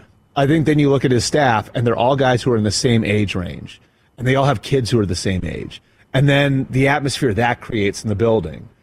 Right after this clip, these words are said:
where everybody's sort of all in and everybody's sort of on the same page. And I just,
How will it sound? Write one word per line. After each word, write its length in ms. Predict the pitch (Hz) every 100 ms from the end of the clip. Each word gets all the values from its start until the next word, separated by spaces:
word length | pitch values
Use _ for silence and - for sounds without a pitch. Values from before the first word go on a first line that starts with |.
| _
where 340 | 143 127 117 113
everybody's 460 | 147 160 139 139 120
sort 240 | 151 123
of 80 | 101
all 320 | 104 120 120
in 240 | 123 117 101
and 80 | 110
everybody's 440 | 131 139 131 123
sort 200 | 139 123
of 80 | 113
on 140 | 113
the 60 | 107
same 300 | - 120 98
page. 400 | 127 120 117 98
And 100 | 110
I 80 | 110
just, 320 | 180 151